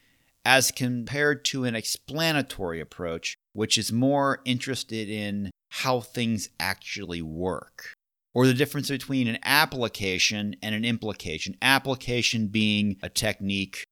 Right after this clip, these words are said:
or methodology that you apply, as compared to an understanding which has within it multiple implications that are far more broad in their scope.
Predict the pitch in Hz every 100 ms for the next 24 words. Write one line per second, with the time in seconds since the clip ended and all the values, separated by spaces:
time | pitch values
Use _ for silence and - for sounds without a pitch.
0 | _ 95 95 101 98 90 110 113 87 80
1 | 80 78 80 - 92 85 80 82 - 131
2 | 143 98 50 64 65 _ - 120 117 -
3 | 117 113 113 120 117 - 123 113 101 107
4 | 92 - - 143 143 135 110 101 95 _
5 | - 104 - 107 113 110 95 - 107 101
6 | - 139 123 101 - - _ 98 117 123
7 | - 104 - - 151 135 - 101 - 80
8 | - 73 76 - - 92 92 - 104 101
9 | 98 95 - _ 113 101 98 82 95 98
10 | 90 82 78 - - 98 92 87 82 -
11 | - 82